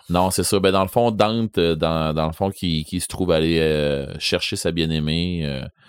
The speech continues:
qui est dans les enfers, euh, et c'est pas chic. Euh, Assassin's Creed Odyssey.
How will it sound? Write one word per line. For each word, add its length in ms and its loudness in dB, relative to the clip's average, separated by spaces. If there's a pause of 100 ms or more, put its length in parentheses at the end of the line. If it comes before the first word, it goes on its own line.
(300)
qui 280 -2
est 20 0
dans 160 -4
les 180 -4
enfers, 560 -6
euh, 40 -14 (260)
et 100 -12
c'est 160 -8
pas 180 -8
chic. 360 -16 (540)
Euh, 840 4 (220)
Assassin's 380 0
Creed 220 2
Odyssey. 360 0